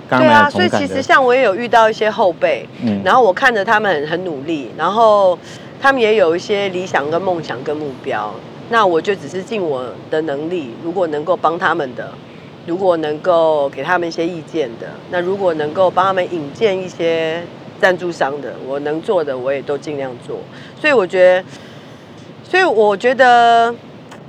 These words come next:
Speaker 2: 当妈妈以后啊，其实还有一点，我觉得是自己，像我原本有在想说要不要开始去比赛或什么，可是我就舍不得离开我女儿太久啊，
Speaker 1: <laughs>
Speaker 2: 你知道很有趣啊。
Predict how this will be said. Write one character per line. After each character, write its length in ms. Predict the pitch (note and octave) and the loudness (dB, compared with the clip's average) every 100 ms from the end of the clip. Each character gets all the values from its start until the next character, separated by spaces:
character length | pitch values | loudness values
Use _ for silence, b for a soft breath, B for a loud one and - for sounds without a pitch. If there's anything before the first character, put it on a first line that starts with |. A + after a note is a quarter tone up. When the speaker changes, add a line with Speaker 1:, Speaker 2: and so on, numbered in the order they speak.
| - - | -20 -4
Speaker 2:
当 120 | D#4+ E4 | -2 2
妈 140 | E4 | 4
妈 180 | D#4+ D#4+ | 4 4
以 160 | A3 | 0
后 260 | C#4 C4 A3 | -2 2 6
啊， 460 | F#3+ F3+ F3+ F3 F3+ - - - - - - - - - - - - - - - | 6 6 4 2 -4 -14 -20 -20 -20 -20 -20 -20 -20 -20 -20 -20 -20 -20 -18 -10
其 200 | G#3 A3+ | -6 -6
实 880 | G#3+ G3 F#3+ F#3+ F#3+ F#3+ F#3 F#3 G3 F#3+ B - - - - - - - - - | -6 -6 -4 -2 -2 -2 -2 -4 -6 -10 B -20 -20 -20 -20 -20 -20 -20 -20 -12
还 140 | - B3+ | 2 4
有 140 | C4+ | 6
一 60 | A#3 | 4
点， 240 | A3+ G3 | 4 2
我 100 | D#3+ | 2
觉 120 | D#3+ F#3+ | 0 -2
得 40 | |
是 100 | A#3+ | -2
自 200 | G#3+ G#3+ | -8 -12
己， 200 | E3 C#3 | -12 -4
像 220 | C#4 B3+ G3 | 2 4 4
我 100 | F3 | 0
原 160 | F#3 A3 | 0 2
本 120 | F#3 | 2
有 80 | D#3 | 2
在 140 | G3+ | 0
想 180 | G#3+ C#3+ | 0 -2
说 140 | C#3 F#3 | 2 4
要 100 | F#3 | 6
不 80 | |
要 200 | F#3 F3 B B B - | 6 4 B B B -6
开 120 | - G#3 | 0 2
始 120 | F3+ | 0
去 120 | A3 | -8
比 200 | F3 D3+ | -8 -2
赛 200 | G#3+ F#3+ | 2 4
或 120 | F#3 | 4
什 120 | E3 | 2
么， 80 | D3+ | -4
可 80 | F3+ | -4
是 120 | C#4 | 2
我 120 | D4+ | 2
就 120 | A#3 D#4 | 2 0
舍 180 | - | 0
不 100 | G3 | 0
得 160 | C4+ A#3 | 2 2
离 120 | A3 | 2
开 80 | C4 | 4
我 80 | B3 | 4
女 140 | A#3+ E3 | 4 -2
儿 80 | |
太 180 | E3+ A#3 | 4 4
久 260 | - F#3+ C#3 | 6 4 6
啊， 360 | C3+ B2 D#3+ - | 6 6 4 4
Speaker 1:
<laughs> 180 | - - | 2 4
Speaker 2:
你 60 | |
知 40 | D#4 | 6
道 120 | E4 | 6
很 160 | D4 F4 | 6 6
有 160 | D#4+ | 6
趣 320 | A3+ - D#4+ | 4 2 6
啊。 400 | C#4+ C4+ C4+ C#4 | 8 8 6 4